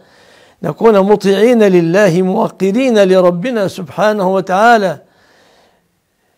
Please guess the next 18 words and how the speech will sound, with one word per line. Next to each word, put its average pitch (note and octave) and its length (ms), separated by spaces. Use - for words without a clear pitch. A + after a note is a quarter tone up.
مقرين A#3 500
لله G3+ 480
بالعلم F#3+ 680
ولأنفسنا F#3+ 1120
بالجهل، F3 520
بالجهل F#3 760
إلا B3+ 440
ما F#3 160
علمنا E3+ 460
الله. D#3+ 380
رسولنا G3 600
كان F#3 260
يقول: E3+ 600
"اللهم G3 420
اغفر F#3+ 280
لي F#3 240
سري F3 400
وجهري D3 560